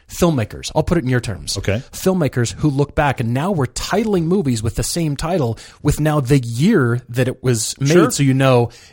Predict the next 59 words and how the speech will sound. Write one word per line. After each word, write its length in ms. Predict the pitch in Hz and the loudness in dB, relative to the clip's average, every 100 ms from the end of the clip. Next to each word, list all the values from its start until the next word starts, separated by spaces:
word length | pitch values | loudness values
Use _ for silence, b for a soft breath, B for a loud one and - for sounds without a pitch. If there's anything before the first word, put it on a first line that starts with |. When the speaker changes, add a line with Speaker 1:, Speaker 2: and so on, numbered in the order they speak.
| B | B
Speaker 1:
is 220 | 139 110 | 0 0
this, 420 | 120 113 - - - | 0 0 -2 -6 -4
you 100 | 127 | 0
know, 80 | 110 | 2
Speaker 2:
This 100 | 104 | 2
is 100 | 110 | 2
my 140 | 113 101 | 2 2
version, 260 | 90 82 | 2 2
Speaker 1:
the 60 | 123 | 2
Speaker 2:
yeah. 60 | 127 | 2
Speaker 1:
nineteen 180 | 98 120 | 2 0
sixty-three 480 | 127 - 123 208 | -4 -4 -2 0
version, 360 | 240 240 233 220 | 2 0 0 -4
or 180 | 180 135 | 0 0
is 100 | 113 | 2
this 200 | 120 - | -2 -2
the 100 | - | -4
twenty 240 | - 120 | -4 -2
seventeen 500 | 117 120 120 175 165 | -2 -2 -2 -2 -2
version? 400 | 117 104 95 - - | -2 -6 -10 -14 -4
Speaker 2:
Well, 100 | 110 | 0
I 20 | |
don't 80 | 110 | 0
know 60 | 113 | 0
if 80 | 104 | 0
you 60 | |
remember 220 | 110 107 | 0 0
when 200 | 85 92 | 0 0
Speaker 1:
They're 80 | 92 | 0
Speaker 2:
the 60 | - | 2
Speaker 1:
having 180 | 175 175 | 4 4
to 80 | |
do 240 | 147 247 233 | 4 4 4
that 280 | 123 104 110 | 2 -2 -8
now. 80 | |
Speaker 2:
I 60 | 101 - - | -12 -14 -10
don't 100 | 117 | -4
know 60 | |
if 60 | 107 | -2
you 60 | |
remember, 220 | 113 117 82 | 0 0 -2
but 160 | - | -4
Psycho 440 | - 123 123 104 85 | 0 2 4 4 2
was 200 | 82 85 | 2 -2
redone, 640 | 92 92 95 76 76 - | -2 2 2 2 -2 -6
shot 280 | - - - | 0 2 2
for 100 | 92 | -2
shot. 480 | - 80 - - - _ - | -2 -2 -4 -12 -20 _ -10
Speaker 1:
Yes. 600 | 123 117 - - - - | -2 -2 -2 -8 -8 0
Speaker 2:
With, 200 | 101 98 | 2 2
Speaker 1:
Yes. 220 | - - | 0 -6
Speaker 2:
like, 240 | 113 92 - - _ _ _ | -2 -4 -6 -20 _ _ _
Vince 280 | 117 113 104 | 2 2 2
Vaughn 400 | 95 98 90 92 | 2 4 4 2
and, 260 | 87 87 | 0 -2
and 340 | 98 87 87 87 | -2 -2 -4 -6
Anne 220 | 110 98 | -2 0
Heche 320 | 87 92 82 98 | 2 0 0 -4
and 180 | 87 | -6